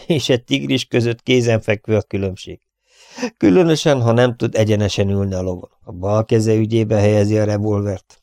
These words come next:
amikor jobb kezes. Kész, most pedig ne feledje, amit mondtam, mert megjárja. Kiment. A mérnököt leoldozta a lóról, de a keze lába továbbra is megkötözve maradt.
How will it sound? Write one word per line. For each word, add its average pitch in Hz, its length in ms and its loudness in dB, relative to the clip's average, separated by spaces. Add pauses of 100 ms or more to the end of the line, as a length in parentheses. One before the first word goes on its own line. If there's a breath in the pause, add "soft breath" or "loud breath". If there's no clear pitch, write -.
amikor 113 500 -2
jobb 104 240 -2
kezes. 101 440 -6 (1500 soft breath)
Kész, 170 580 2 (260 soft breath)
most 123 240 -2
pedig 120 280 4
ne 117 120 4
feledje, 117 460 4
amit 107 220 2
mondtam, 104 360 0
mert 95 180 0
megjárja. 92 640 -4 (1120)
Kiment. 87 480 -6 (520)
A 185 60 -2
mérnököt 139 480 0
leoldozta 101 640 0
a 90 40 -4
lóról, 98 480 -6
de - 180 -6
a 165 40 2
keze 139 340 0
lába 101 280 0
továbbra 92 440 -4
is 90 140 -10
megkötözve 87 640 -12
maradt. - 540 -20